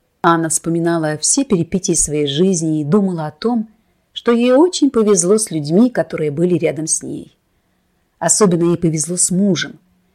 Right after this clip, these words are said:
И дети, все её дети были любимыми и любящими её.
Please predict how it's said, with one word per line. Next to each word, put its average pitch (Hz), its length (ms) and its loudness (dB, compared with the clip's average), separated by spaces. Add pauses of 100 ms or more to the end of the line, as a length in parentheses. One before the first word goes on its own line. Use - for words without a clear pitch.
(280)
И 170 120 2
дети, 175 580 0
все - 240 0
её 240 340 2
дети 233 420 2
были 214 400 2 (280)
любимыми 220 880 2 (100)
и 175 100 -2
любящими 156 640 -4
её. 151 360 -12